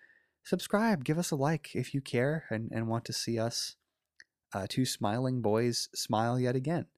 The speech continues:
And if you don't want that, that's totally fine. I won't tell other Josh, and we'll just, uh, we'll just do our own thing.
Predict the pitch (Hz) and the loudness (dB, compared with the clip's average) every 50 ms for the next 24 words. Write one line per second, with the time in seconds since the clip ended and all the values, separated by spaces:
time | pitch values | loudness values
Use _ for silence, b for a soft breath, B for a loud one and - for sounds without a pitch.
0 | _ _ _ _ _ _ _ _ _ _ _ _ _ _ _ _ - 143 143 143 | _ _ _ _ _ _ _ _ _ _ _ _ _ _ _ _ 0 2 4 4
1 | 139 135 123 135 131 127 131 127 143 139 131 127 131 - - 147 143 143 135 - | 4 4 4 4 6 4 4 4 4 4 4 4 2 4 4 4 4 4 2 2
2 | 110 113 135 143 123 - 113 113 113 107 110 120 - - - 107 110 - - 110 | 2 0 2 2 2 4 4 4 2 2 0 -2 -2 -2 0 2 2 4 4 2
3 | 110 107 107 92 117 151 - - - 127 117 117 113 117 117 120 120 117 123 120 | 2 2 2 0 0 0 -2 -4 -4 -4 -2 -2 0 0 0 -2 -2 -2 -4 -4
4 | - - - - 123 123 127 131 135 131 131 135 131 - 139 - - - - 156 | -4 -6 -6 -4 -2 0 0 0 0 0 0 -2 -2 -2 -4 -6 -6 -2 0 2
5 | 156 156 160 165 170 175 - - 233 196 - | 4 4 4 4 2 2 2 0 0 -2 -2